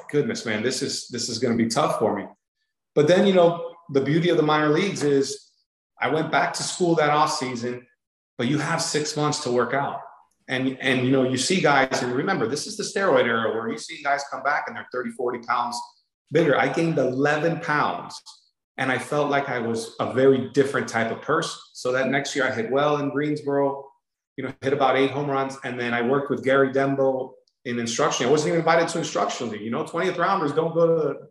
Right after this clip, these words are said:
the prospect camps. But after that first full season, I went with him, and he was, he was so instrumental for me. He really understood my swing and the, and the adjustments I needed to do to make it more efficient.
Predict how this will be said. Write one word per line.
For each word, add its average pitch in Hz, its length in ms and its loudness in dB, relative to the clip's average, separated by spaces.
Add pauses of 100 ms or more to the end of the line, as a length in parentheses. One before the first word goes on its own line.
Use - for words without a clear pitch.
(100)
the 127 120 -8
prospect 165 580 -4
camps. 107 280 -10 (800)
But 147 120 2
after 147 240 2
that 147 120 0
first 175 280 0
full 170 160 -2
season, 175 340 -6
I 143 80 -2
went 156 220 -2
with 135 100 -4
him, 151 160 -4
and 127 100 -4
he 139 160 -2
was, - 520 0 (520)
he 131 120 -2
was 135 200 2
so 165 200 6
instrumental 147 520 2
for 139 120 -2
me. 143 120 0
He 135 140 0
really 156 320 0
understood 147 540 -2
my 131 260 0
swing 151 580 -6 (560)
and 131 220 -2
the, 120 180 -2 (140)
and 123 180 0
the 123 100 4
adjustments 139 600 2
I 131 160 2
needed 139 380 4
to 120 120 -8
do 135 400 2 (460)
to - 100 -2
make 127 200 4
it - 120 2
more 123 200 6
efficient. - 520 -2